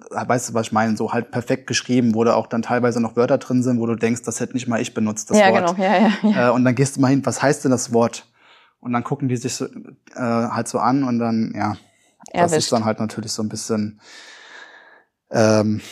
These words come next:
Speaker 1: nicht so sinnvoll, ja. Also da arbeiten wir aber auch dran. Ich bin generell dafür, wenn die,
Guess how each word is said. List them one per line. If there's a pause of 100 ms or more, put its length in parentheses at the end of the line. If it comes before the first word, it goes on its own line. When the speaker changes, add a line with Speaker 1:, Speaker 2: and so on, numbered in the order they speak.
(400)
Speaker 1:
nicht
so
sinnvoll,
ja.
Also (220)
da
arbeiten
wir
aber
auch
dran. (680)
Ich
bin
generell
dafür,
wenn
die,